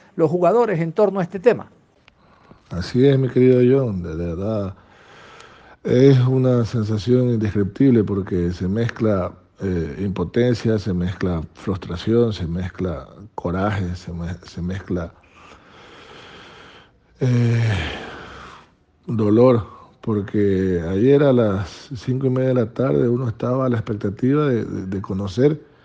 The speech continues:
Speaker 2: quién iba a ser, eh, nuestro rival. Y, este, nos, en cambio, pasa-, y, y en la mañana estábamos entrenando ya planificando,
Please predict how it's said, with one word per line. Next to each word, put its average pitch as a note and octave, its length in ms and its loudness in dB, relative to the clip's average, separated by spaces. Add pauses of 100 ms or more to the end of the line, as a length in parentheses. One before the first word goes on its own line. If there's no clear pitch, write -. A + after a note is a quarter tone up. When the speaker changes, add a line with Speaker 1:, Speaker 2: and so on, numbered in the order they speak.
(680)
Speaker 2:
quién C3+ 320 2
iba D3+ 260 6
a A#2+ 60 0
ser, - 480 2 (240)
eh, F2+ 640 -4
nuestro G#2+ 380 -4
rival. G2+ 500 4 (1700)
Y, G#2+ 420 -2 (1080)
este, G2+ 480 -4 (220)
nos, A2 180 -4 (140)
en G#2 140 -4
cambio, A#2 1000 2
pasa-, A2+ 360 -4 (280)
y, G#2+ 200 -2 (120)
y A#2+ 200 6
en A2 100 4
la G#2+ 80 0
mañana B2 480 0
estábamos C3+ 440 2
entrenando B2+ 580 2
ya A#2 260 4
planificando, B2+ 1040 0